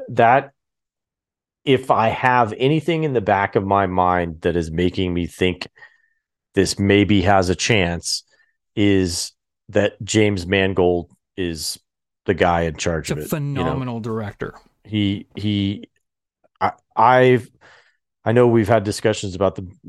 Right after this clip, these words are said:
Speaker 1: some of the best superhero movies or whatever, but his Logan movie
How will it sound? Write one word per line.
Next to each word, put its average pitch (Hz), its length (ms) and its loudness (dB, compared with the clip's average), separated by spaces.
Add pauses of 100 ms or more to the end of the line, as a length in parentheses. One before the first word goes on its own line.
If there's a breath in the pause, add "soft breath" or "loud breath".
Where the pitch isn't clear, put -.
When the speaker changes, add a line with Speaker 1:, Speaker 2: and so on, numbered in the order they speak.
Speaker 1:
some 98 160 -4
of 92 100 0
the - 40 -16
best - 380 -2
superhero 95 800 -2
movies 90 400 -2
or 85 100 -4
whatever, 85 480 0
but 92 240 -2
his 107 540 0
Logan 107 840 0
movie 87 600 -2